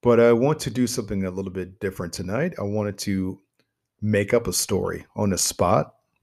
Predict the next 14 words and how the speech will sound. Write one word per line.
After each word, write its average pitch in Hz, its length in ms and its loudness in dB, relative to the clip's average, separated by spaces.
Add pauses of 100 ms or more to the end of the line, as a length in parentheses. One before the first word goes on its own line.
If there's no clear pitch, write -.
(320)
I 98 60 -4
wanted 95 180 0
to 95 140 -2
use 95 260 0
my 92 180 2
imagination 90 920 -4
and 92 160 -6
my 90 400 -6
writing 98 540 0
skills, 110 600 2
but 95 220 -2
I'm 92 140 0
gonna, 87 300 -2
I'm 90 200 -12